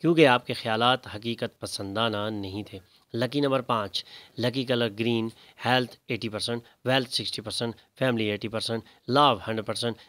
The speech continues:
ऑक्यूपेशन फ़ोर्टी परसेंट, मैरिड लाइफ हंड्रेड परसेंट रहने के इम्कानात हैं।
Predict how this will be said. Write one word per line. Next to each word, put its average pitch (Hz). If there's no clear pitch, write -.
ऑक्यूपेशन 120
फ़ोर्टी 117
परसेंट, 113
मैरिड 147
लाइफ 117
हंड्रेड 127
परसेंट 101
रहने 95
के 104
इम्कानात 107
हैं। 98